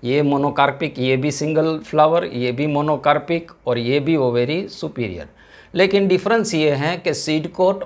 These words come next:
और पेरिकार्प फ्यूज्ड नहीं है इसमें, ठीक है, इतना ही डिफरेंस है। मिराबेलस जल्पा, जिसको हम फोरोब्लो-, मिराबेलस जल्पा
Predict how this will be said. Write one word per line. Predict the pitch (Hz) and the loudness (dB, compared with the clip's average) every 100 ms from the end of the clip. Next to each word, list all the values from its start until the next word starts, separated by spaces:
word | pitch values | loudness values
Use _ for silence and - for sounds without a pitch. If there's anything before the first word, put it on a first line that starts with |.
| - | 2
और | 143 139 | 2 2
पेरिकार्प | 131 123 117 135 156 185 - | -2 -2 -2 2 2 0 -12
फ्यूज्ड | 120 - 151 175 208 185 160 - - _ _ _ _ _ _ _ _ _ _ _ - - - - - - | -16 -4 0 2 2 0 -4 -8 -12 _ _ _ _ _ _ _ _ _ _ _ -20 -20 -20 -20 -20 -8
नहीं | 131 139 143 143 139 175 175 | -2 2 2 2 2 2 2
है | 143 113 104 | 2 0 -2
इसमें, | - 82 - - _ _ _ _ - | -8 -12 -20 -20 _ _ _ _ -4
ठीक | 190 202 | -2 0
है, | 151 143 | 0 0
इतना | 196 202 | 2 2
ही | 202 | 4
डिफरेंस | 185 185 170 160 151 | 2 2 0 -2 -2
है। | 156 175 _ _ _ _ _ _ _ 131 | -4 -8 _ _ _ _ _ _ _ -2
मिराबेलस | 160 185 175 175 170 | 6 6 6 4 2
जल्पा, | 135 156 151 160 160 160 139 131 123 | 4 2 4 4 4 2 -8 -16 -10
जिसको | 135 - 165 | -10 -2 0
हम | 165 | 0
फोरोब्लो-, | 156 131 143 156 147 147 151 - - _ - | -4 -4 0 0 0 2 2 0 -18 _ -12
मिराबेलस | 123 135 139 139 123 123 123 120 | -6 -4 -2 -4 -4 -4 -6 -6
जल्पा | 107 117 113 110 104 92 101 | -4 -4 -4 -6 -6 -4 -8